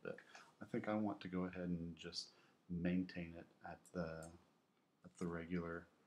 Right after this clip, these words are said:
twenty-four by sixteen or a two-by-three ratio. No big deal. All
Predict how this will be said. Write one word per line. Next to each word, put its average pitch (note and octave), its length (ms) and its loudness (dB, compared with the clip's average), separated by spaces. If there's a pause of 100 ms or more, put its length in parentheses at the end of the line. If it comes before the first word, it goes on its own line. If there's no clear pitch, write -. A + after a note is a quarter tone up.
(1160)
twenty-four F2+ 400 2
by F#2+ 160 4
sixteen E2+ 680 -2
or F2 300 0
a - 140 -8
two-by-three E2+ 840 0 (720)
ratio. - 460 2 (1200)
No D#2+ 100 -10
big D#2+ 180 -12
deal. D#2+ 180 -8 (4000)
All D#2+ 120 -12